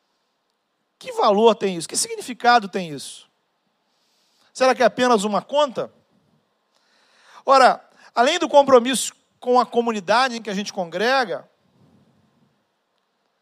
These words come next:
nós podemos entender a prática do dízimo como uma demonstração espiritual de desprendimento, de reconhecimento,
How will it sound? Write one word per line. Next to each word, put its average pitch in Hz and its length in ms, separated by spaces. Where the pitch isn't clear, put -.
nós 220 120
podemos 233 300
entender 220 880
a 196 100
prática 226 720
do 196 120
dízimo 208 500
como 220 220
uma 220 180
demonstração 214 800
espiritual 208 500
de 208 80
desprendimento, 214 880
de 156 120
reconhecimento, 175 960